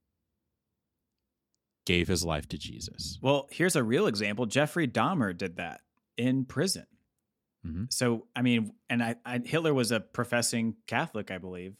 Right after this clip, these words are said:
Speaker 2: So
Speaker 1: George Wallace did it at the end of his life.
Speaker 2: Yeah. So we, we have real examples of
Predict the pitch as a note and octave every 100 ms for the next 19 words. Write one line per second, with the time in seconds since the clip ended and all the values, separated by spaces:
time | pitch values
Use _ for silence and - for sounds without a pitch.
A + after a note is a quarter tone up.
0 | - - G#2 A2+ C#3+ G#2 G#2 D#3 C3+ -
1 | - D#2+ D#2 - F2 F#2+ E2+ D#2+ G#2+ F#2
2 | C#2 - - - C#3+ B3 - - - F#3
3 | B3+ - G3+ F#3+ - C4+ C#3 - A#2 B2
4 | F#3 F#3+ B2+ B2 C#3 D3 A2 G2+ - -
5 | A#2+ A2+ G2+